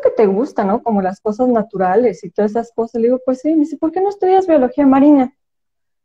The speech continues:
Me dice, "Mira, mis hijos", ¿no? Dos de, yo no sabía eso, "dos de mis hijos son biólogos marinos y están súper contentos, se la pasan viajando",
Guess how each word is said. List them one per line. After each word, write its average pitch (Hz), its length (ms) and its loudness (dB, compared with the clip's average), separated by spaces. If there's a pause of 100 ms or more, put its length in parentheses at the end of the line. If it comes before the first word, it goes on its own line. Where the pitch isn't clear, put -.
(280)
Me 240 140 2
dice, 247 200 0
"Mira, 269 280 4
mis 233 240 0
hijos", 302 640 0
¿no? 240 220 0
Dos 254 340 0
de, 302 180 2
yo 302 140 2
no 392 120 -2
sabía 190 440 -2
eso, 233 360 -4
"dos 269 200 2
de 349 80 4
mis 285 220 0
hijos 254 500 -4
son 220 260 -2
biólogos 240 460 2
marinos 196 600 -4 (480)
y 220 100 0
están 233 300 0
súper 220 320 -4
contentos, 240 880 0
se 214 80 -4
la 190 180 -2
pasan 214 340 -2
viajando", 226 920 0